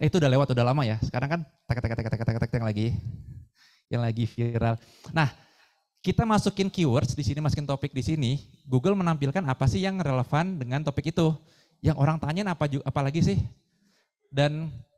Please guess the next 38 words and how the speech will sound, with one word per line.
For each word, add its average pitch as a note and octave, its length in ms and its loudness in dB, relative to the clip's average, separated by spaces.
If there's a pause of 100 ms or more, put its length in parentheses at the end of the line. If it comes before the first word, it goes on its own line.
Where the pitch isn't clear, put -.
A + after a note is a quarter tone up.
(600)
setiap D#3+ 160 4
kali D#3+ 160 2
kita D3+ 160 2
buka, C#3+ 320 0 (320)
dia D3+ 160 -2
tuh A#3 80 -2
bakal F#3+ 160 0
berkembang D3 320 0
biak. G3 240 0 (160)
Tuh, G4 160 -4
muncul D3 240 -4
lagi D3 80 0
di C#3 80 -2
bawah, B2+ 160 4
ya D3 160 4
kan? F#3 100 0 (800)
Jadi D#3+ 240 2
dari D3 240 4
satu E3 240 2
topik F3 320 -2
yang F3 80 -2
kita F3 160 -6
masuk E3+ 400 -2
ini, D3+ 320 0 (640)
kita G3 160 2
bisa E3+ 160 6
nemu E3 320 0 (240)
banyak D3 320 0
sub-, - 240 -4
ba-, C#3 160 4
eh, E3 80 4
banyak D3 320 2
topik - 240 0
lain D3 320 0
yang G#3 240 -2 (240)
bisa C#3+ 240 4
jadi C#3 400 2 (720)
ide D3 320 2